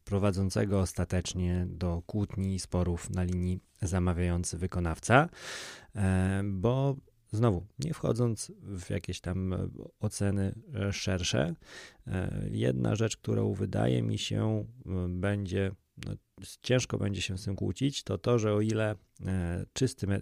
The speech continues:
czysto medialny taki przekaz, e, kłótni i sporów, e, zamawiających i wykonawców na kanwie, e, waloryzacji, na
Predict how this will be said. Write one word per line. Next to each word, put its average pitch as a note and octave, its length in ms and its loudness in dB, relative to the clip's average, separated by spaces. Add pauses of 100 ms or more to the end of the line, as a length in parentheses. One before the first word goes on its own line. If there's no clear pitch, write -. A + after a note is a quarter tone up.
czysto - 340 -2
medialny G2 540 4
taki E2+ 260 -4
przekaz, - 600 -6 (180)
e, F#2 200 2
kłótni F#2 760 -2 (220)
i E2+ 140 -10
sporów, - 760 0 (200)
e, F2+ 40 0
zamawiających F#2+ 760 0
i G2 60 -2
wykonawców G2 800 -2 (480)
na F#2+ 460 2 (100)
kanwie, G2 600 2 (380)
e, F2+ 440 0 (120)
waloryzacji, F#2+ 760 2
na F2 300 -4